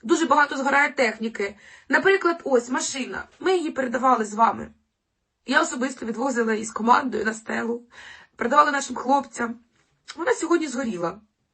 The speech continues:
Дякуючи Богу, що просто хлопці залишились живі. Я зараз плачу від щастя, тому що майже дев'яносто дев'ять відсотків хлопці завжди гинуть в цих автівках, але хлопці вижили. Так, в них важка, легка контузія.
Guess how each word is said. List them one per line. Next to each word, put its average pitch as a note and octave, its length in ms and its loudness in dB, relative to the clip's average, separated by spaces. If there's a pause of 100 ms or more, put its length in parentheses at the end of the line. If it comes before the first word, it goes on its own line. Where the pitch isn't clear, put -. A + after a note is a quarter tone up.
(120)
Дякуючи C#4 540 -6
Богу, C4+ 300 0
що - 140 -10
просто - 340 -4
хлопці B3 380 -4
залишились A3+ 520 -4
живі. G#3 400 -8 (520)
Я - 140 4
зараз C#4 220 4
плачу D4 320 2
від B3+ 140 -6
щастя, A3 400 0
тому A#3+ 220 -8
що - 260 -6 (800)
майже D4 220 2
дев'яносто C4 640 -2 (160)
дев'ять A#3+ 340 2
відсотків C4 520 -4 (400)
хлопці B3+ 400 -2
завжди G#3+ 320 -2
гинуть F3+ 260 -6
в - 80 -18
цих - 160 -12
автівках, G3+ 560 -12
але A3+ 160 -4
хлопці A#3 340 -6
вижили. F3+ 360 -6 (680)
Так, A#3+ 240 6
в A#3 40 -6
них C4+ 200 -4 (120)
важка, A#3+ 500 4 (140)
легка A#3 440 4
контузія. B3 680 -2